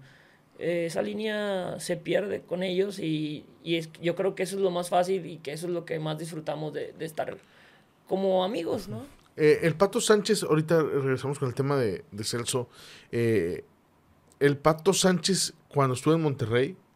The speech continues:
Speaker 2: hizo muchas cosas que la gente no se dio cuenta, ¿estás de acuerdo?
Speaker 1: Estoy de acuerdo.
Speaker 2: Eh, y la, y el Pato Sánchez se fue con la imagen de que no quiso quedarse él para la final contra Pachuca,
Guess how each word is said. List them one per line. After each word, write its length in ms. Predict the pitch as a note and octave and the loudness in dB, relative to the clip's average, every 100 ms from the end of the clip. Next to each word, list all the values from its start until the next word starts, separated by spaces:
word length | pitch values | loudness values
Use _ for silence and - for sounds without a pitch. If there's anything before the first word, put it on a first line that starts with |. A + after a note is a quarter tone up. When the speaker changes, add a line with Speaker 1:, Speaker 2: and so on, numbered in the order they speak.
| - | -10
Speaker 2:
hizo 180 | - | -4
muchas 240 | D3+ C#3+ C3+ | -2 -2 -2
cosas 200 | D#3 C3+ | -2 -2
que 80 | B2 | -2
la 80 | |
gente 220 | A2 B2 A#2+ | -2 -4 -4
no 80 | |
se 100 | A#2 | -2
dio 100 | A#2 | -2
cuenta, 320 | A2 C3+ B2+ G#2+ | 0 -4 -2 -6
¿estás 220 | - A#2 | -4 -6
de 60 | |
acuerdo? 320 | A#2 B2 G#2+ G2+ | -6 -6 -8 -10
Speaker 1:
Estoy 260 | C3 - C3+ | -14 -8 -6
de 60 | |
acuerdo. 260 | D#3 C3+ C3+ - - | -6 -6 -10 -12 -2
Speaker 2:
Eh, 560 | C3 B2 A#2+ A2+ A2 G2+ | 0 2 4 4 2 0
y 100 | D3 | 0
la, 180 | C3+ C#3 | 2 0
y 360 | - E3+ D#3 D#3 | 0 2 2 2
el 160 | D3+ C#3+ | 2 2
Pato 220 | D3+ D#3+ | 2 0
Sánchez 180 | E3+ E3 | -2 0
se 80 | D#3 | 0
fue 100 | D#3+ | 0
con 120 | E3 | 2
la 60 | |
imagen 360 | D3 C#3+ D3 D3 | 2 2 0 0
de 120 | C3+ | -2
que 180 | C3+ C3 | 0 -2
no 340 | A#2+ B2 C#3 - | 0 0 0 -2
quiso 420 | - E3+ - D#3+ | -6 -2 0 0
quedarse 480 | - C3+ C3+ C3 C#3+ | 6 6 6 4 2
él 100 | C#3+ | 2
para 200 | C#3+ C3 | 0 0
la 100 | A#2+ | 0
final 320 | A2+ A#2 A#2 | -2 -6 -6
contra 240 | - A#2+ A2+ | -6 -8 -8
Pachuca, 460 | - B2+ A#2+ - | -6 -8 -8 -12